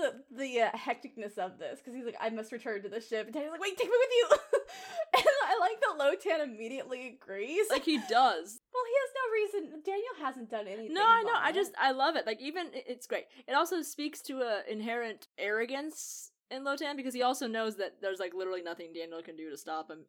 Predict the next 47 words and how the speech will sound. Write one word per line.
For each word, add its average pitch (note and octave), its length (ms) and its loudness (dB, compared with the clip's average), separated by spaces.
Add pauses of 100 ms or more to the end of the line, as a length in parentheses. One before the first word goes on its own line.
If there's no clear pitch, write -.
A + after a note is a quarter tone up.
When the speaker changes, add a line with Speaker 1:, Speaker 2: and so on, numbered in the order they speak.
Speaker 2:
anyway. F3 500 -10 (160)
So F3+ 440 -2
there's F#3+ 400 -6 (240)
that. D#3+ 320 -4 (120)
Speaker 1:
I A#4+ 200 -2
didn't G4 160 2
even D#4 220 -2
get - 280 -8
that. A#3 320 0
I D4 160 -2
just G4+ 240 -8
thought C#4 200 -2
it A#3 120 -6
was, C4 200 -8
like, B3 380 -2 (220)
Daniel's B3 420 -6
been B3 160 -6
friendly A3 380 -10
to A3 200 -14
him G3+ 100 -10
and F#3+ 60 -12
he F3+ 80 -12
likes F3+ 280 -10
Speaker 2:
Oh, C5 120 4
yeah, G#4 100 6
Speaker 1:
that. D#4 60 2
Speaker 2:
no, D4+ 100 2
it's C#4+ 100 -8
the, F#4+ 100 -4
it D4 180 -2
Speaker 1:
So C#4+ 80 -2
Speaker 2:
is G#4+ 140 4
Speaker 1:
he's A#3+ 80 -6
Speaker 2:
that D#4 280 6
Speaker 1:
like, A#4 100 0
Speaker 2:
first F4 240 2
Speaker 1:
"Oh, B3+ 60 0
Speaker 2:
and A3 100 -2
Speaker 1:
I'll - 60 -4
keep C#4 120 4
Speaker 2:
foremost. G#3 220 2
Speaker 1:
a - 40 -4
Speaker 2:
I - 60 2
Speaker 1:
friend C4+ 120 0
Speaker 2:
get G4+ 160 0
that. C#4+ 120 4
Speaker 1:
around." G4 80 -6